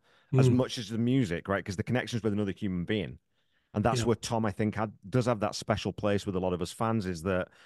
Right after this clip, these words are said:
Speaker 1: we love the songs, and I like rocking out to You Wreck Me, and I love, you know, tapping my foot to Candy or your, the Apartment song, or those, they're just fun,
Speaker 2: Mm-hmm.
Speaker 1: the, the fun songs, but the ones where you really connect to them,
Speaker 2: Yeah.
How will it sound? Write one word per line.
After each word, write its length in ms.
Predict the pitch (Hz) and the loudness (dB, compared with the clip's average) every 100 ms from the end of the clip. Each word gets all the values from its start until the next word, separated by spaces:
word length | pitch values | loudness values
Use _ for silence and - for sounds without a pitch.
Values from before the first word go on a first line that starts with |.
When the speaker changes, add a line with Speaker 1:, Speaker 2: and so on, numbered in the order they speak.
| - _ - | -20 _ 2
Speaker 1:
we 100 | 120 | 4
love 160 | 139 | 4
the 80 | 127 | 2
songs, 600 | - 127 104 80 80 87 - | 2 2 2 0 -2 -6 -4
and 100 | 101 | -2
I 40 | |
like 300 | 104 110 104 | 0 0 0
rocking 300 | 113 110 107 | -2 -2 -2
out 180 | 95 78 | -2 -4
to 140 | 98 | -2
You 400 | 90 87 85 95 | 0 0 0 0
Wreck 260 | 92 87 - | 0 0 -2
Me, 160 | 82 78 | -4 -4
and 160 | 90 | -6
I 20 | |
love, 300 | 95 101 95 78 - | -4 -4 -4 -6 -8
you 80 | 95 | -6
know, 120 | 82 | -8
tapping 260 | - 107 98 | -8 -6 -2
my 60 | 95 | -2
foot 240 | 98 - | -2 -4
to 300 | - 95 87 - - - | -2 -2 -2 -6 -18 -6
Candy 560 | 131 117 107 95 87 90 | -2 0 0 0 0 -2
or 320 | 92 90 87 | -2 -2 -2
your, 180 | 95 107 | -2 -2
the 140 | 90 | -2
Apartment 440 | 110 131 117 101 87 | 0 0 -2 -4 -4
song, 320 | 98 85 87 | -4 -2 -2
or 60 | |
those, 220 | 104 110 120 | 0 0 0
they're 180 | 120 | -2
just 240 | 135 131 - | -2 -2 0
fun, 380 | 113 120 117 110 | 2 4 4 4
Speaker 2:
Mm-hmm. 140 | 127 - - _ _ | 2 -2 -14 _ _
Speaker 1:
the, 200 | 110 143 - | -8 -8 -2
the 140 | 123 | 0
fun 260 | - 151 143 | 4 4 4
songs, 380 | 120 92 98 82 | 2 2 0 -2
but 220 | 113 104 | -4 -2
the 100 | 123 | 0
ones 260 | 120 143 | 2 2
where 140 | 139 139 | 2 2
you 240 | 120 110 | 2 0
really 300 | 95 113 113 | 2 2 2
connect 340 | - 90 87 - | 0 -4 -4 -4
to 80 | |
them, 240 | 131 165 - _ _ _ _ - | -2 0 -4 _ _ _ _ 0
Speaker 2:
Yeah. 140 | 120 | 0